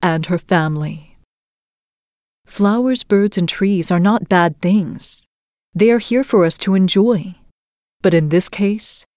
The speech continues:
they are being used as a tool of manipulation. Our heroine could have stopped to admire these things after visiting her grandmother. It's the forest.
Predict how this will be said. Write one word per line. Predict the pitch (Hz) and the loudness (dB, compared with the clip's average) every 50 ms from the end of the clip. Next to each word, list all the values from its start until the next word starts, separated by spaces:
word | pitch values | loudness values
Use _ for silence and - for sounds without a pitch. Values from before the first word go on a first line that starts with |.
| _ - | _ -4
they | - 196 190 196 | 0 2 4 4
are | 190 190 | 4 2
being | - 208 185 175 170 165 | 2 2 2 2 2 0
used | 156 170 196 202 170 151 - - | 2 2 2 2 0 -2 -2 -4
as | - - - | -4 -4 -4
a | 160 - | -6 -6
tool | - - 220 220 202 175 156 151 | -4 -2 0 2 2 2 2 0
of | 156 147 | -2 0
manipulation. | 165 165 160 165 160 - 165 156 156 160 165 - - - 151 143 143 - 156 _ _ _ _ _ _ _ _ _ _ _ _ _ _ _ _ _ _ _ _ _ _ _ _ - | 0 0 0 0 -2 -2 -2 0 0 0 0 0 -2 -2 -4 -6 -10 -14 -20 _ _ _ _ _ _ _ _ _ _ _ _ _ _ _ _ _ _ _ _ _ _ _ _ -2
Our | 214 233 247 | 2 2 2
heroine | 220 - 233 247 254 240 190 170 170 180 | 2 2 2 4 4 4 2 2 -2 -2
could | - - 190 | -2 -2 0
have | 190 180 | 0 0
stopped | - - - 196 180 202 - - | -2 -2 0 0 0 0 -2 0
to | - 202 | 2 2
admire | 180 165 170 170 175 180 185 196 | 4 4 2 2 2 2 2 2
these | 185 202 196 190 - | 2 0 0 -2 -2
things | - 208 202 202 202 - _ - | 0 0 0 2 0 -2 _ -2
after | 180 196 233 - - - 196 | -2 -2 -2 -2 0 0 0
visiting | 175 - 175 165 - 170 170 160 160 | 2 2 0 0 0 0 0 0 -2
her | 156 180 165 | 0 -2 0
grandmother. | - 190 165 156 151 151 160 156 - 160 151 - - - _ _ _ _ _ _ _ _ _ _ _ _ _ _ - | 2 2 2 2 0 0 -2 -4 -4 -6 -12 -12 -14 -20 _ _ _ _ _ _ _ _ _ _ _ _ _ _ -2
It's | 247 220 - | -2 0 0
the | - - | -2 -2
forest. | 233 - - 240 262 240 156 - - - - - - - | -2 0 0 2 2 2 0 -2 -4 -10 -10 -10 -12 -20